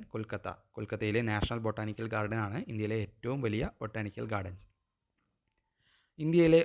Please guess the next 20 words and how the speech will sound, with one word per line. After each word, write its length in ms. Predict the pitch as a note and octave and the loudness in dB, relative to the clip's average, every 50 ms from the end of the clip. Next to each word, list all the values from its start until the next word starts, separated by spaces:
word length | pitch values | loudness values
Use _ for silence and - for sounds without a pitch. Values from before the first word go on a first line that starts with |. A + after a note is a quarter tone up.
| - C3 | 6 4
ഒരേയൊരു 440 | A#2+ A#2 B2+ C3+ C#3+ D3 C#3+ C#3+ D3 C#3+ - | 4 4 4 6 6 6 6 4 4 2 0
തേക്ക് 240 | A#2 A2 A2+ C3+ C3+ C3+ | 0 0 0 0 0 2
മ്യൂസിയം 360 | B2 B2 A#2 - C3 B2 B2 - A2 | 2 0 0 -2 -2 -4 -4 -4 -6
എവിടെയാണ്? 440 | G2+ G2+ G2+ A#2+ B2 A#2 A2 A#2+ F3 G#3+ - - - _ _ - | -6 -4 -4 -2 0 0 0 0 0 -2 -6 -14 -20 _ _ -6
നിലമ്പൂർ. 400 | A#2+ A2 A2 G#2 G2+ G2 G2 F#2+ - - _ _ A#2+ | -2 -2 -2 -2 -2 -4 -6 -10 -12 -14 _ _ -4
ഇന്ത്യയിലെ 300 | A2+ A2+ A2+ A2+ A#2+ A#2 A2+ | -2 -2 0 0 0 -2 -2
ഒരേയൊരു 320 | G#2+ A2+ A2+ A#2 A#2 A#2+ - | -2 -2 -2 -2 -2 -4 -6
തേക്ക് 240 | A#2+ A2 G#2 - A#2+ A#2+ | -6 -8 -8 -8 -8 -6
മ്യൂസിയം 360 | A#2 A2+ G#2+ - G#2 A#2 F3+ B3+ - - - _ _ - C#3 | -4 -4 -4 -4 -4 -6 -6 -6 -8 -14 -20 _ _ -6 -2
നിലമ്പൂർ. 400 | B2 A#2+ A#2 G#2+ G2 G2 F2+ - - _ _ _ _ _ _ _ _ _ _ _ _ _ _ _ _ _ _ _ _ _ _ - B2+ | 0 2 2 0 0 -4 -6 -10 -12 _ _ _ _ _ _ _ _ _ _ _ _ _ _ _ _ _ _ _ _ _ _ -6 -4
Then 120 | A2+ G2 F#2+ - - - - _ _ - | -4 -4 -6 -10 -18 -20 -20 _ _ -4
രാമചരിതമാനസം 960 | C3+ C#3 C#3+ D#3+ F3 E3 E3 D#3+ D3 C#3+ D3+ D3 C3+ B2 B2 B2 A#2 - C3 C3+ - - - A#2 | 0 0 2 2 2 2 2 2 2 2 0 0 0 0 0 0 -2 -4 -6 -6 -6 -6 -4 0
മലയാളത്തിൽ 460 | A2+ A#2 A#2+ B2 C3 B2 - C#3+ C#3+ C3+ A#2 | 2 4 4 4 4 2 0 -4 -4 -2 -2
വിവർത്തനം 400 | A2 G#2+ A2+ A2+ - A#2+ B2+ C3 C3 | -2 -2 -2 -4 -4 -4 -4 -4 -2
ചെയ്തത് 280 | B2+ A#2+ A2+ A2+ A2 D3 A3+ - - - _ _ - B2 | -2 -2 -2 -2 -2 -2 -4 -6 -10 -20 _ _ -6 -4
വെണ്ണിക്കുളം 480 | B2+ C3 C3+ D#3 D3+ - B2 A#2 C#3 G#3 - - A2 | -2 0 0 -2 -2 -2 -4 -4 -4 -4 -6 -4 -2
ഗോപാലക്കുറുപ്പ്. 640 | A2+ G#2+ G#2+ G#2+ A2 A#2 A2+ - G#2+ F#2 - - - G#2+ - _ _ _ _ _ - | 0 0 0 0 0 -2 -4 -6 -10 -12 -12 -14 -18 -18 -18 _ _ _ _ _ -4
വെണ്ണിക്കുളം, 480 | A2+ A2+ A2+ B2+ C3+ - A#2+ A2 C#3+ A3 - - - - - - | -2 -2 -2 -2 -2 -2 0 0 0 0 -4 -8 -18 -20 -6 -4
വെണ്ണിക്കുളം 460 | A#2+ A#2 B2 C#3+ D#3+ - C3 A#2 B2+ A3 - - - - - B2 | -2 0 0 0 -2 -2 -2 -2 -2 -2 -4 -8 -16 -6 2 4
ഗോപാലക്കുറുപ്പാണ് 760 | A#2+ A2+ A2+ A#2+ B2 C#3+ - - B2+ A2+ - A#2+ A2 G#2+ | 4 6 8 8 6 6 4 0 -4 -2 -2 -2 -2 -2